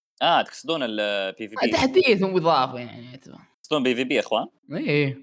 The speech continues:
Speaker 1: آه، أوكي. ما، ما لعبته صراحة، عشان كذا ما أدري. طيب،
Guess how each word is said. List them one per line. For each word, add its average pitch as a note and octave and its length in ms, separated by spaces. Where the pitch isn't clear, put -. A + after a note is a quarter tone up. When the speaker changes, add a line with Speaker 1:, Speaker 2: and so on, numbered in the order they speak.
Speaker 1:
آه، A#2+ 340
أوكي. F2+ 340
ما، G#2 180
ما G2+ 180
لعبته F#2 240
صراحة، D2+ 340
عشان F#2 160
كذا G2+ 100
ما F2+ 80
أدري. - 180
طيب، D3 260